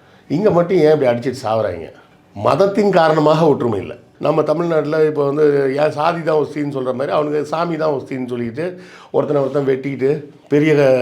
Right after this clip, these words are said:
இது நடக்குது அப்படின்ன உடனே அவர் என்ன பண்றாரு, "இது தப்பு, இதெல்லாம் செய்யக்கூடாது.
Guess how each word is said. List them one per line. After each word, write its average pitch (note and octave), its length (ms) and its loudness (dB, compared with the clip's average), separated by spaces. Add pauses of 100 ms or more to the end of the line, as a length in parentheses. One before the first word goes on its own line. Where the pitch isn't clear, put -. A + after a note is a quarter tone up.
இது B2+ 200 -2
நடக்குது A#2+ 380 -2
அப்படின்ன A2 180 -6
உடனே C3 540 -2
அவர் B2+ 200 0
என்ன B2+ 180 -4
பண்றாரு, A#2+ 600 -6 (500)
"இது G#2 140 -6
தப்பு, A#2 400 -2 (1200)
இதெல்லாம் A#2 560 2
செய்யக்கூடாது. A2 720 0